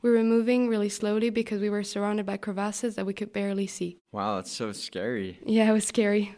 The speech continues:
Speaker 1: Finally, at the end of the day, the sky cleared and we managed to reach another hut that was close by. That night we found out that good weather was coming. That meant we had two options. We could either go back down the mountain or try to reach our summit, which would have taken another two days.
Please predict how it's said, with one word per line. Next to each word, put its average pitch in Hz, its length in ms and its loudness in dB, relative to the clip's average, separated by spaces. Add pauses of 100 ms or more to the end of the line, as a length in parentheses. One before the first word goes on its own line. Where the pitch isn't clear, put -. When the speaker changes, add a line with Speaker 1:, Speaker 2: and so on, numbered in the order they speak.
Speaker 1:
Finally, 277 360 8
at 220 100 2
the 240 80 4
end 233 100 6
of 233 80 2
the 226 80 4
day, 214 300 4
the 233 100 2
sky 226 240 0
cleared 226 400 2
and 220 100 2
we 214 80 4
managed 220 360 2
to 226 80 0
reach 220 180 2
another 208 280 2
hut 214 260 -2
that 220 100 0
was 196 140 -2
close 202 260 -4
by. 180 320 -2 (240)
That 240 160 6
night 240 160 6
we 262 100 6
found 233 280 4
out 214 180 6
that 226 140 4
good 220 140 2
weather 220 300 4
was 214 180 0
coming. 190 420 -2 (240)
That 226 100 8
meant 233 200 6
we 233 80 4
had 214 200 2
two 220 140 0
options. 196 480 -2
We 220 60 0
could 220 180 0
either 240 260 6
go 220 140 2
back 208 180 2
down 208 220 2
the 202 80 2
mountain 247 580 2 (380)
or 226 100 4
try 226 180 0
to 220 160 -4
reach 214 200 0
our 208 100 0
summit, 220 560 0
which 220 320 -4
would 208 80 0
have 202 160 0
taken 226 300 0
another 202 300 2
two 202 200 -2
days. 185 400 -2